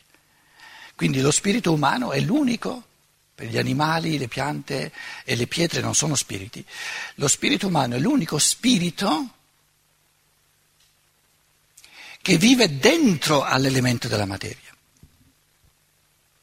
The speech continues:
Di questo tipo di esperienze i cosiddetti angeli non hanno un'idea, non sanno cosa sia, perché sono spiriti puri.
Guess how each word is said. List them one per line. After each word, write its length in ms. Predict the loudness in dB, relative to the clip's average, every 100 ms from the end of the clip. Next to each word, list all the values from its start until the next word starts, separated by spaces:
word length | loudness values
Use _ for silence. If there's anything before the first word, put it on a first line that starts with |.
| _ _ _ _ _ -6
Di 120 | -2
questo 260 | 2 2 0
tipo 240 | 0 0
di 100 | 0
esperienze 500 | 0 0 -2 -2 -2
i 20 |
cosiddetti 440 | 0 0 0 -2 -4
angeli 460 | -4 -4 -6 -8 _ _ _ _ _ -10
non 140 | -4
hanno 220 | -4 -4
un'idea, 420 | -6 -6 -4 -6
non 140 | -4 -4
sanno 280 | -2 -2 -6
cosa 220 | -8 -8
sia, 240 | -10 -10 _ _ _ _
perché 160 | -4
sono 180 | -4 0
spiriti 460 | -2 -2 -6 -6 -10
puri. 440 | -8 -6 -6 -8